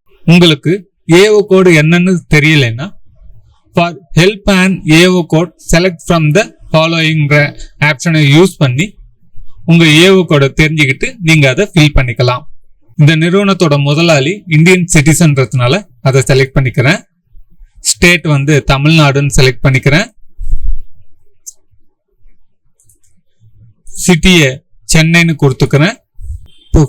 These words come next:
ஃபெட்ச் டீடெயில் கொடுக்குறேன். சூஸ் ஏ ஓ கோடுன்ற ஆப்ஷனுக்கு கீழே டீடெயில்ஸ் ஃபில் ஆகி இருக்கு.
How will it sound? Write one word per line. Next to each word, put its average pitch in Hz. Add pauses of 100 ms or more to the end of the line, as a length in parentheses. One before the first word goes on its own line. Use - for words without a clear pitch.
ஃபெட்ச் 180 (120)
டீடெயில் 160
கொடுக்குறேன். 123 (1900)
சூஸ் 220
ஏ - (160)
ஓ 175
கோடுன்ற 151 (200)
ஆப்ஷனுக்கு 147 (100)
கீழே 147 (320)
டீடெயில்ஸ் 170
ஃபில் 151
ஆகி 143
இருக்கு. 123